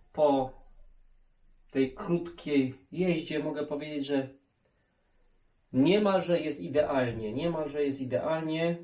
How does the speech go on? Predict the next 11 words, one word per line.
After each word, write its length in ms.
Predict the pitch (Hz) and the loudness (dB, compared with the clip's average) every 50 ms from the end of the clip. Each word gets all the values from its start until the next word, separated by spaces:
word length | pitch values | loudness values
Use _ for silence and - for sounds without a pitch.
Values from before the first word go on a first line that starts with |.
| - _ _ | -14 _ _
Może 300 | 135 147 156 143 139 139 | -2 0 0 0 2 0
nie 220 | 139 151 160 151 | 0 2 2 4
jest 480 | 143 135 127 120 113 - - - - _ _ _ _ _ _ _ _ _ _ _ _ _ _ _ _ _ _ _ _ _ _ _ | 4 4 4 0 -4 -10 -16 -20 -20 _ _ _ _ _ _ _ _ _ _ _ _ _ _ _ _ _ _ _ _ _ _ _
w 60 | - | -20
stu 220 | - - 160 135 | -10 -6 -6 -4
procentach 800 | - - 165 165 - 196 170 147 135 - 120 113 - - - _ _ _ _ _ _ _ _ _ _ _ _ _ _ _ _ _ _ _ _ _ _ _ _ _ _ | -2 0 -2 2 2 2 2 2 2 2 2 0 0 -4 -14 _ _ _ _ _ _ _ _ _ _ _ _ _ _ _ _ _ _ _ _ _ _ _ _ _ _
tak 260 | - 131 120 - - | 0 0 0 0 -4
idealnie, 460 | 170 135 127 139 - 135 135 135 139 | -6 -4 -2 -2 0 0 0 2 0
jak 140 | 127 120 120 | 0 0 0
bym 100 | 123 123 | -2 -4
chciał, 540 | 120 - - - 156 160 196 247 254 - | -4 -4 0 2 4 4 4 4 0 -2